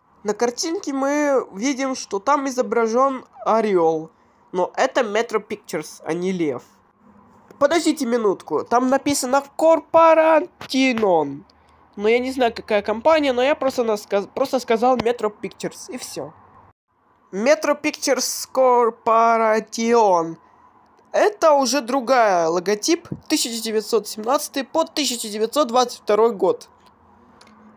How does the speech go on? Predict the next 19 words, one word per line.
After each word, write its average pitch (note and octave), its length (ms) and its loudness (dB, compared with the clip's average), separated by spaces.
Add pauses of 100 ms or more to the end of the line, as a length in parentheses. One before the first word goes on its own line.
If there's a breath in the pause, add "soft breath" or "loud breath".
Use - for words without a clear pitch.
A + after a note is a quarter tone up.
Потому C#4 400 0
что B3+ 800 2
эта B3 420 0
компания A#3+ 1300 0
делает C#4 540 0
Metro A3+ 380 -2
Pictures, B3+ 420 -4
когда-то A#3+ 460 -2
родился A#3 540 -2
в - 140 -20
тысяча B3 300 -10
девятьсот A3 480 -2 (460 soft breath)
пятнадцатый A3 560 -4
год. F3 280 -2 (520)
Но F#3+ 420 -2
это C4+ 380 0
еще G#3 400 -2
не F#3 180 -6
все. F#3+ 640 0